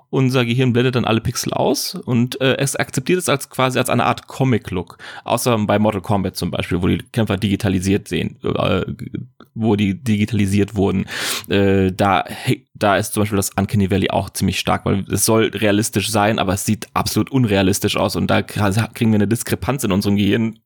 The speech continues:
Und unser Gehirn akzeptiert das überhaupt nicht. Deshalb sehen ältere Spiele einfach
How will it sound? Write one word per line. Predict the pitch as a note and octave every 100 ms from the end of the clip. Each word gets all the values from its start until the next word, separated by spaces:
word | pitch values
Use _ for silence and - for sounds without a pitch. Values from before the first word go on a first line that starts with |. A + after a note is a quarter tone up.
| -
Und | G2+ G#2 -
unser | G2 A2
Gehirn | G2+ G#2+
akzeptiert | - - G#2 G#2+
das | G#2
überhaupt | - D3 A2+ F#2+ F#2+ -
nicht. | G#2 G#2 - - - - - -
Deshalb | F3 C#4
sehen | G3 G#3+ G#3 -
ältere | - B3 E4 C#4
Spiele | - - A#2+ F3 C4 _ _
einfach | C#3 D3+ F3